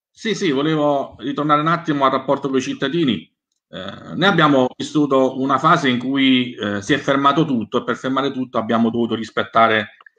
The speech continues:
delle regole, delle regole anche importanti, insomma c'è stato anche all'inizio. Per riattivare tutto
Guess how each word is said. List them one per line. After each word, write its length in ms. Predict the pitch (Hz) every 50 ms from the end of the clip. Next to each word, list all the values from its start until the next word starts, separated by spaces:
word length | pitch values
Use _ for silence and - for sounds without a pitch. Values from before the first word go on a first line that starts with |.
| - _ _ _
delle 180 | - 120 123
regole, 460 | 135 147 135 120 104 98 98 98 92
delle 220 | 92 98 98 107 110
regole 280 | 113 113 107 113 110
anche 200 | 107 107 104 113
importanti, 640 | 110 104 - 131 127 - - 110 117 123 117 - 107 104
insomma 300 | 101 - - 107 107 101
c'è 140 | - 110
stato 260 | 104 - - 117 110 110
anche 400 | 110 117 113 113 - 110 107 104 - - _ _ _ - -
all'inizio. 420 | - 107 110 104 - - - - _ _ _ _ _ _ _ _ _ _ _ _ _ _
Per 180 | - 220 226
riattivare 580 | 190 185 190 180 170 175 - 185 175 180 202 196
tutto 800 | 160 156 160 170 160 - - 175 170 170 - - - - _ _